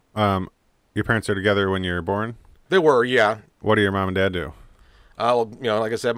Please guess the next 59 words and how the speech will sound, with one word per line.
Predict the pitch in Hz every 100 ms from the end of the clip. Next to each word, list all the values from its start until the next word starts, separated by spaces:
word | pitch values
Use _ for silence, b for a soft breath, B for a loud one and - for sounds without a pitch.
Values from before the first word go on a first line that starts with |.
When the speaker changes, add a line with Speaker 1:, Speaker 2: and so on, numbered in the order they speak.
| -
Speaker 2:
Ma | 120 120
passed | 117 117 -
away | 110 110
when | 104 104
I | 107
was | 104
thirteen. | - 107 95 107 104 101
And | 95
Speaker 1:
Well, | 107
Speaker 2:
I | 101 101
Speaker 1:
when, | 98
when | 101 92
you | 87
were | 80
born, | 80 85 87
what | 80
were | 78
they | -
doing? | 69 - - -
Speaker 2:
Oh, | 131 -
she | - 240
was | 247
an | 190
engineer | 170 135 131 139
for | 123 110 98
Chrysler. | - 135 123 - 87 -
I | 117
don't | 123
remember | 123 127
Speaker 1:
Oh, | 117
Speaker 2:
what | 113
Speaker 1:
okay. | 117
Speaker 2:
kind, | 104 95
though. | 87 95 b b b b
Just | - - -
an | 123
engineer. | 113 101 90 82 -
Speaker 1:
Yeah. | 92 82
Speaker 2:
That's | -
all | 120
I |
ever | 107 98
knew. | 92 85 95 b b b b
Um, | 110 98
she | -
did | 123 160
get | 147
her | 120
master's | 123 127 - 110 98
when | 101 110
I | 104
was | 98
a | 90
kid, | - 110
though, | 90 82 90
so | - 92 92
she | - 95
was, | 92 90
uh, | 87